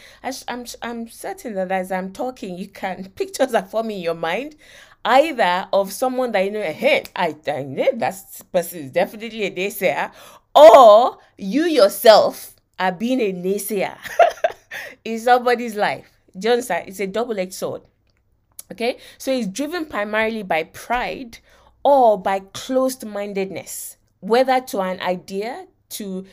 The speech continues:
a way of life, or to life generally. Okay? And I'm going to give you an example or a few examples. The first example I'm taking from the Bible, and it is Jesus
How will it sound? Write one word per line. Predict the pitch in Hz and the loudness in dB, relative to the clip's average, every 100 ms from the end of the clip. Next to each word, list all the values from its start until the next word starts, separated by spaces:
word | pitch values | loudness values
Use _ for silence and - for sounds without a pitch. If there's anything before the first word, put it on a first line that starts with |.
| _ - | _ -6
a | |
way | 190 233 262 | -2 6 6
of | 202 | 4
life, | 175 180 202 - | -2 -4 -4 -4
or | 208 202 | -6 -6
to | - | -8
life | 202 202 240 220 185 151 135 | -6 -4 -4 -6 -12 -20 -10
generally. | - 196 196 185 175 147 139 - _ _ - - | -4 -2 0 -2 -2 -6 -14 -20 _ _ -20 -18
Okay? | - 240 302 - - - | -10 -10 -10 -14 -20 -12
And | 202 226 | -8 -4
I'm | |
going | 240 311 | -4 -6
to | 254 | -8
give | 190 208 | -12 -8
you | 190 | -6
an | 180 170 | -4 -6
example | 156 175 170 170 | -6 -8 -8 -6
or | 180 185 | -4 -4
a | |
few | 190 269 226 | -6 -8 -6
examples. | - 139 139 - - - - _ _ _ _ | -6 -8 -14 -18 -20 -20 -20 _ _ _ _
The | 254 | -6
first | 247 - 359 370 | -2 0 0 0
example | 226 196 220 226 233 226 185 | -2 0 -2 -4 -6 -6 -6
I'm | 190 | -8
taking | 190 233 233 | -6 -6 -6
from | 208 185 175 | -6 -6 -4
the | |
Bible, | 170 185 185 190 196 | -2 0 0 -2 -4
and | 190 202 | -4 -4
it | 196 208 | -8 -8
is | 185 | -10
Jesus | - - 262 311 285 165 151 170 - - | -12 -8 -4 -4 -2 -4 -4 -6 -16 -20